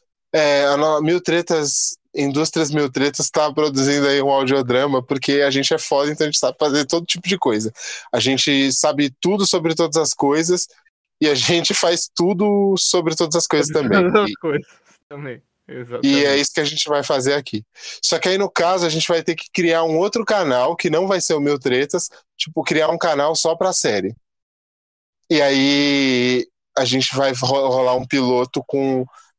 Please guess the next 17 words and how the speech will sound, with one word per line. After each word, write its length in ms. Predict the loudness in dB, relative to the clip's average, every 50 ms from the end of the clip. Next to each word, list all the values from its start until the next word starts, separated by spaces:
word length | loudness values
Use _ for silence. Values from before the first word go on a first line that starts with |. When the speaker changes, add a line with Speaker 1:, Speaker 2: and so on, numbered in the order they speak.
| _ _
Speaker 1:
a 80 | -6
primeira 380 | -2 0 0 0 2 2 0 0
temporada, 580 | 0 -2 -2 0 0 0 2 2 0 0 0 -2
vai 120 | -2 -2
ser 100 | -2 -2
um 100 | -4 -4
piloto 480 | -2 -2 0 0 0 0 -2 -2 -6 -8
que 340 | -8 -8 _ -12 _ -6 -4
vai 80 | -4
ser 100 | -2 -2
uma 120 | -2 -2 0
temporada 440 | 0 -2 0 0 0 0 0 0 -2
inteira 460 | -4 -2 0 0 0 2 0 0 -2
de 260 | -2 -2 -2 -2 -2
três 300 | -2 -2 0 0 0 0
episódios. 560 | -2 -2 0 0 0 0 -2 -4 -8 -10 -10 -10 -14 -18 -20 -20 _ _ _ _ _ _ -2
Se 480 | 0 2 2 2 2 2 0 -2 -4